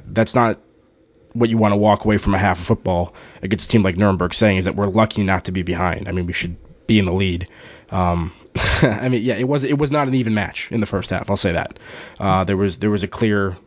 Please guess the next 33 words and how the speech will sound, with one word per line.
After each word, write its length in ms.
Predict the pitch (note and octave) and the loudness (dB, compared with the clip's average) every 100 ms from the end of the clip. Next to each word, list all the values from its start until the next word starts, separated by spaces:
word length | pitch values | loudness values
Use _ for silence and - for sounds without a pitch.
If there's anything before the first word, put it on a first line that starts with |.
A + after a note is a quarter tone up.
| _ _ _ _ _ _ | _ _ _ _ _ _
team 240 | - G#2+ F#2 | 0 0 0
that 120 | F2+ | -2
was 100 | F#2+ | -2
better 220 | - F2+ | 0 0
than 120 | E2+ | -2
us. 300 | E2+ - - - - - - - | -4 -4 -8 -12 -20 -20 -20 -6
Um, 540 | E2+ F2 E2 E2 F2+ - | 0 2 2 -2 -6 -2
and 160 | G#2+ | 0
I, 100 | - - | 0 2
I 100 | C#3 | 2
don't, 220 | D#3 - - _ _ - - - - | 2 -2 -20 _ _ -18 -16 -16 -8
I, 200 | - B2 C3 | -2 0 0
I 40 | D3 | 0
don't 40 | E3 | 0
know 20 | |
what 60 | C#3+ | 0
the 80 | |
issue 240 | D#3 - G#2+ | -2 0 0
is. 260 | D#2 - - | -2 -10 -10
Uh, 360 | - A2 G#2 G2+ | -4 -2 0 -2
'cause, 180 | C3+ A#2 | -2 -2
I 60 | B2+ | 0
mean, 140 | C#3 | 0
look 100 | C#3+ | 0
at 60 | F#3 | -2
the 60 | |
team 240 | - C#3 D#3 | -2 0 0
sheet. 400 | - G2 F#2 _ _ - - - | 0 -4 -6 _ _ -20 -20 -10
You 60 | |
can't 200 | - G#3 | -2 -2
tell 160 | - E3+ | 0 2
me 140 | D#3+ | 2
that, 240 | A#2+ A2 | 2 0